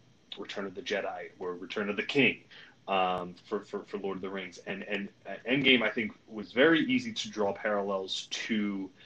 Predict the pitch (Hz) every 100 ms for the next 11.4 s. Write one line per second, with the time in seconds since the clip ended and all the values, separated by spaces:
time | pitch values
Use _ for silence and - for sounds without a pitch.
0 | - _ _ - 92 87 85 85 117 113
1 | - 110 101 107 110 110 - 110 104 135
2 | 156 185 - 110 98 104 95 - 135 170
3 | - - - _ _ 113 98 95 - 110
4 | - 113 98 98 98 95 90 101 90 -
5 | 110 110 104 92 92 139 135 127 131 127
6 | 120 113 104 98 92 - 123 117 107 -
7 | _ _ _ _ _ _ _ - _ -
8 | 196 202 143 127 110 - _ - - 127
9 | 123 165 170 190 208 180 165 165 170 160
10 | - - 120 127 123 131 139 180 165 165
11 | 196 170 156